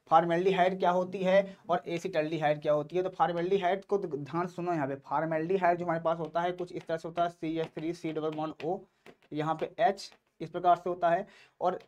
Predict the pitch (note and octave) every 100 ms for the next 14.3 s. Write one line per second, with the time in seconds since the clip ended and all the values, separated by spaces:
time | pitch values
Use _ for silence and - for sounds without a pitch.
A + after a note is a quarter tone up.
0 | _ - D#3+ F3+ F3 E3 F3+ E3+ F3 F3+
1 | F3+ F3+ F3+ E3+ D#3 - D#3+ F3 E3+ E3+
2 | F3 F3+ F3 F3 D3+ D#3+ C#3+ C3 B2+ C3
3 | B2 C3+ C#3+ E3 D3 D3+ E3+ D#3+ C#3+ B2+
4 | - B2 F3 F#3+ C3+ _ _ _ _ G#3
5 | G#3+ - _ _ - D#3+ D3+ D3+ - _
6 | F3 F#3+ F3+ F#3+ F#3 F3+ F3 F3+ F3+ E3+
7 | F3+ G3+ F#3 G3 G3 G3+ F3 - F3+ E3+
8 | E3+ E3 E3+ E3 F#3 F3+ F3 E3+ E3 E3+
9 | E3 F3 E3 D#3 E3 D3+ E3+ - D#3+ E3
10 | D#3+ D#3+ D#3+ D3+ C#3+ C3+ C3 A#2+ B2 B2+
11 | - _ _ _ _ D3 D3+ D#3+ E3+ D3
12 | C#3 C3 C3 B2 B2+ B2+ _ - - F#3
13 | G3 F#3+ G3 G3 F3+ D#3+ B2+ B2+ B2 D3
14 | F3 F3+